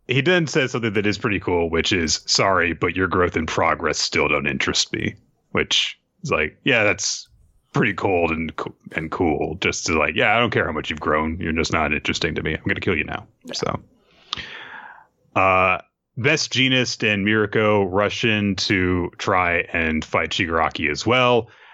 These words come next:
Speaker 1: And Shigaraki is like, "Hey, why do you think that it's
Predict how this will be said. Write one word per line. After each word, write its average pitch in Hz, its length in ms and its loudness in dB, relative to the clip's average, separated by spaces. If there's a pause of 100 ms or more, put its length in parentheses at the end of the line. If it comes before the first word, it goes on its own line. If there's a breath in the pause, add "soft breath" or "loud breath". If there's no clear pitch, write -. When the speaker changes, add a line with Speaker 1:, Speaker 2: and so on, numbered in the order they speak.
(180 loud breath)
Speaker 1:
And 110 140 2
Shigaraki 117 520 2
is 101 120 -2
like, 104 340 0 (220)
"Hey, 104 480 0 (300)
why 104 280 0
do 117 60 2
you 120 160 4
think 113 200 -2
that 101 100 -2
it's 95 380 -4